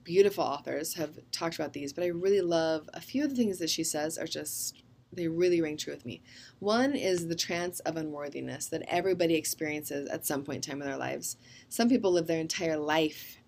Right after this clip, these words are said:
in the trance of unworthiness. So the trance of unworthiness is the concept that we all think that there's something deeply wrong with us,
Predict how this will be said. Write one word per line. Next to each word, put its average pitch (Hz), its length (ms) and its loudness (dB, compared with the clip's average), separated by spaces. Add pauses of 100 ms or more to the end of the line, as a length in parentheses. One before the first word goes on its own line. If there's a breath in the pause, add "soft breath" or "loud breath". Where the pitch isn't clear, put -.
(220 soft breath)
in 180 320 0
the 165 80 2
trance 147 360 -2
of 156 140 -4
unworthiness. 135 720 -8 (800 loud breath)
So 180 480 4
the 185 60 -2
trance 226 220 2
of 247 60 -2
unworthiness 175 560 2
is 165 120 -4
the 165 60 -6
concept 156 640 -6
that 165 120 2
we 180 200 0 (140)
all 170 500 4 (140)
think 190 580 -4 (320 soft breath)
that 160 600 0 (600)
there's 185 240 8
something 170 560 -2 (100)
deeply 151 580 0
wrong 147 340 -2
with 143 160 -8
us, - 460 -8